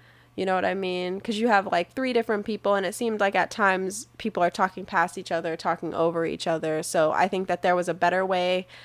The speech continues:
um, to do that interview. And I think everybody in these times needs to l-, take a minute.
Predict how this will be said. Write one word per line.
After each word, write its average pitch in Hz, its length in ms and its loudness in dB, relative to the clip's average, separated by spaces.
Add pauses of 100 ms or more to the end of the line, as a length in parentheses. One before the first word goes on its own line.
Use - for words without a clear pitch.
(200)
um, 170 520 -2 (640)
to 233 100 -2
do 220 240 0
that 214 280 6
interview. 254 920 0
And 208 160 4
I 208 100 2
think 196 460 -2 (1040)
everybody 247 1040 4 (340)
in 185 640 0
these 196 440 -4 (520)
times 196 880 0 (400)
needs 208 440 0
to 190 720 -2 (2000)
l-, 196 180 -10 (680)
take 294 280 4
a 269 60 6
minute. 214 560 0